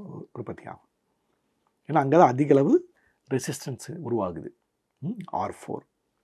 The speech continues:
இல்லைங்களா? So அதனால வந்துட்டு அங்க மட்டும்தான் மிக அதிக அளவு வெப்பம் உருவாகும். டெம்பரேச்சர் பாத்தீங்களா, இங்க உருவாகிற ட-, வெப்பம் வந்துட்டு நமக்கு அந்த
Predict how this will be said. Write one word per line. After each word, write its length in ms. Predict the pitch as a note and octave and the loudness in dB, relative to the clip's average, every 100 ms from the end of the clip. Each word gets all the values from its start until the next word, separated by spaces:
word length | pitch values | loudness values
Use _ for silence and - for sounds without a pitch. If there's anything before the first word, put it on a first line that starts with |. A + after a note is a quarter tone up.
| _ _ _ _ - | _ _ _ _ -14
இல்லைங்களா? 280 | G#2+ D3 C#3 - _ _ _ _ _ _ _ _ _ _ | -12 -10 -10 -12 _ _ _ _ _ _ _ _ _ _
So 60 | - D#3+ | 8 10
அதனால 220 | E3+ F3+ E3 | 12 10 10
வந்துட்டு 220 | E3 - - | 6 2 2
அங்க 140 | D#3 E3 | 2 2
மட்டும்தான் 360 | C#3+ C#3+ A#3+ A#3 C3 | 2 2 0 2 2
மிக 120 | C#3+ F#3+ | 6 8
அதிக 160 | C3+ C#3 | 8 6
அளவு 160 | C3 D3 D3+ | 4 4 0
வெப்பம் 220 | - A#2 | 0 -4
உருவாகும். 400 | G#2 F#2+ D#2+ C#2+ _ _ _ _ _ _ _ _ _ _ _ _ - | -4 -6 -10 -12 _ _ _ _ _ _ _ _ _ _ _ _ -20
டெம்பரேச்சர் 420 | E2 - - _ _ _ _ | -18 -20 -20 _ _ _ _
பாத்தீங்களா, 320 | - - - - _ _ _ _ _ _ _ - | -20 -16 -16 -20 _ _ _ _ _ _ _ -2
இங்க 120 | F3 F#3 F3+ | 8 12 12
உருவாகிற 260 | F#3 F#3 D#3+ | 12 12 10
ட-, 240 | E3 D#3+ C#3+ | 10 8 6
வெப்பம் 260 | C#3+ D#3 D#3 | 4 2 2
வந்துட்டு 260 | D#3 C4 G3+ | 0 2 2
நமக்கு 280 | C#3+ C3+ D4 F4+ _ _ _ _ | 2 0 -4 -4 _ _ _ _
அந்த 140 | A2+ | -16